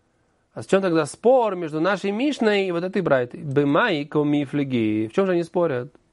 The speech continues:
Еще раз, в чем разница? В Мишне Машма, из Мишмы, Мишны следует, что два Йосеф бен Шимона оба могут достать, да, долговое обязательство, да, и сказать,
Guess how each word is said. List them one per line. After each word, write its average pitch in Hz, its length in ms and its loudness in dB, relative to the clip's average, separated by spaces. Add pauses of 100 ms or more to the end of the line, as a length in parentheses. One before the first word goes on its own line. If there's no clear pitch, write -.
(920)
Еще 190 240 4
раз, 123 180 -4 (120)
в - 40 -20
чем 233 160 8
разница? 185 420 0 (480)
В 165 100 2
Мишне 247 440 2
Машма, 226 640 2
из 196 100 -4
Мишмы, 226 380 0 (100)
Мишны 220 420 2
следует, 202 600 2 (420)
что 151 200 0
два 202 380 4
Йосеф 208 460 -2
бен 165 180 2
Шимона 180 400 0
оба 214 560 4
могут 196 420 0
достать, 175 640 2 (760)
да, 180 300 2 (960)
долговое 196 580 6
обязательство, 147 840 0 (600)
да, 185 280 0 (640)
и - 160 -6
сказать, 247 800 2